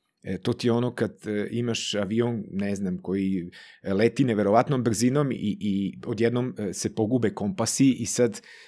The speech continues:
to je avion koji je super moderan, jako brzo leti, a niko ne zna gde idemo. I to,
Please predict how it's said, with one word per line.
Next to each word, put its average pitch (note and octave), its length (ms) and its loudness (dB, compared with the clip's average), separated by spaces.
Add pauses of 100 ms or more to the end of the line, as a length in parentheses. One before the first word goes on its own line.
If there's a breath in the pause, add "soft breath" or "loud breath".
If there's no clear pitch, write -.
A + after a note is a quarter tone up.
(120)
to A#2+ 100 2
je A#2+ 60 4
avion B2 280 4
koji C3 140 4
je A2+ 80 4
super C#3 360 2
moderan, B2 540 2 (220 loud breath)
jako C#3+ 320 4
brzo B2+ 280 4
leti, C3 260 4
a - 20 6
niko D3 200 2
ne D3 120 6
zna C3+ 120 2
gde C3 180 6
idemo. A2 300 2 (400 loud breath)
I F#2+ 120 -6
to, A#2 320 6